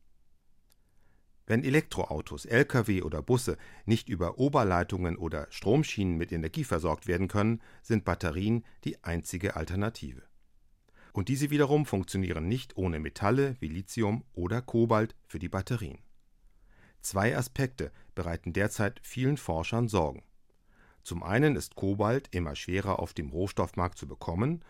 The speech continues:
und darüber hinaus werden für die wichtigen Metalle Rekordpreise verlangt.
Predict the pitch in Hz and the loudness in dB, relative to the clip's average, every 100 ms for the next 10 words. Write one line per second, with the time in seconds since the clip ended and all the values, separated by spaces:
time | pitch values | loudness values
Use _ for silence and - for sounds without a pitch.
0 | - - - 101 92 87 90 76 76 78 | -20 -20 -8 -4 0 0 0 -2 -4 0
1 | 139 - - 95 90 85 92 87 78 104 | 0 -2 -2 -2 0 -2 -4 -4 -2 -4
2 | - - 73 67 - 90 98 - - - | -4 -8 -8 -6 0 2 0 -2 -16 -8
3 | - - 82 - 82 76 78 - 80 71 | -6 0 -2 -2 -6 -6 -6 -6 -6 -6
4 | - | -10